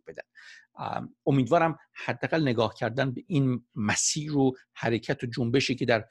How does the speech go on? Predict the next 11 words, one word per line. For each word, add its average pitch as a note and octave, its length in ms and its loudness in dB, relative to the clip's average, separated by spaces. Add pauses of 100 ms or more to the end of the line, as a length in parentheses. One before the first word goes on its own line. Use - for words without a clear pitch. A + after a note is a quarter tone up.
(360)
مسیحیت A#2 640 0 (480)
فلسطین A#2 560 2
وجود G#2 380 -2
داره C3+ 180 -4
به C3 100 0
ما C3 220 0
کمک A#2+ 300 -2 (140)
بکنه F2+ 420 -14 (420)
تا A2+ 100 -4
در G#2 160 -2
خصوص - 760 -10